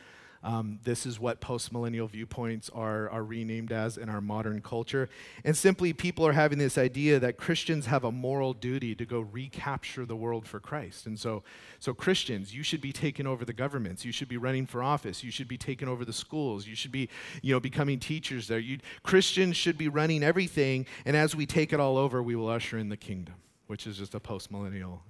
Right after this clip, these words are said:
viewpoint. And so the idea that is in after this golden age of Christianity, at the very end of it, Jesus will come back,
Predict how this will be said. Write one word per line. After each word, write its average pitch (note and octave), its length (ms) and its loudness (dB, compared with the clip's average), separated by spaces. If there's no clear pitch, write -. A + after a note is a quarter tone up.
viewpoint. - 520 -14
And C3+ 120 -2
so C#3+ 200 6
the C#3 100 6
idea D3+ 420 8
that C#3 320 6
is B2+ 220 4
in B2 180 0
after D3 460 6
this B2+ 400 0
golden C#3+ 400 4
age C3 240 0
of A2+ 100 -6
Christianity, B2+ 720 0
at A2+ 80 0
the A#2+ 80 -8
very A2+ 320 0
end D3+ 240 0
of G#2+ 140 0
it, G2 320 -10
Jesus A#2 420 -6
will G2+ 120 -8
come G2+ 260 -6
back, F2 320 -10